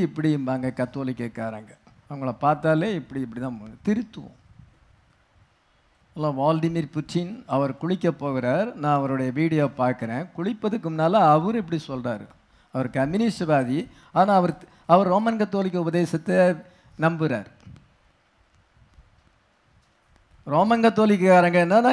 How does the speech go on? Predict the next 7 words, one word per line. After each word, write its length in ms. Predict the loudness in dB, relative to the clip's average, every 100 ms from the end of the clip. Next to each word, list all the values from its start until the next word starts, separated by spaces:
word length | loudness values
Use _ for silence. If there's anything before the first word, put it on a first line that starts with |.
| 4
இது 100 | 2 2
பிதா, 260 | 4 10 10 10 2
குமாரன், 420 | 4 4 4 0 -4
பசுத்தாவி. 600 | -4 -8 -6 -6 -8 -16 _ 0
இவ்விதமான 480 | 2 2 4 4 4 4 2 0 -2 -6 _ _ _ _ 4
அந்த 160 | 6 6 4
உபதேசத்தினாலே 880 | 4 8 6 6 0 4 6 8